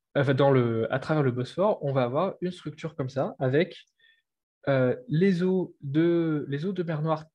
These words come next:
très peu salées qui vont, euh, qui vont,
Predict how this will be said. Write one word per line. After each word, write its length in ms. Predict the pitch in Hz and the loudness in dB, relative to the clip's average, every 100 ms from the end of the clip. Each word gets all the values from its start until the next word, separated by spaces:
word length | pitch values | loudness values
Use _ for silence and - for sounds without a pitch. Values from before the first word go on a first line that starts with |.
| _ | _
très 380 | - - 226 220 | -12 -6 -2 -2
peu 140 | 220 | -2
salées 400 | 175 160 151 151 - _ _ _ _ _ _ _ | -4 -2 -2 -2 -8 _ _ _ _ _ _ _
qui 180 | _ 139 | _ -6
vont, 280 | 139 139 127 | -4 0 0
euh, 260 | 120 120 | 0 -2
qui 220 | 120 _ 139 | -6 _ -8
vont, 480 | 135 135 127 120 | -6 -4 -4 -6